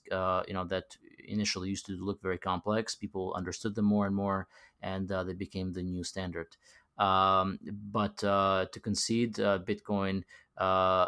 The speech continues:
uh, and proof of work, uh, have branding, um, and especially people outside of this group of us, uh, in the crypto space, uh, don't necessarily get the,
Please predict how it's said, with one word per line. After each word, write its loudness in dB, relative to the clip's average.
uh, 2
and -4
proof -4
of -10
work, -2
uh, 0
have 2
branding, -2
um, 4
and -2
especially 2
people -2
outside 0
of -2
this -4
group -6
of -4
us, 2
uh, 4
in -6
the -4
crypto -2
space, -4
uh, 0
don't 2
necessarily 0
get -4
the, -4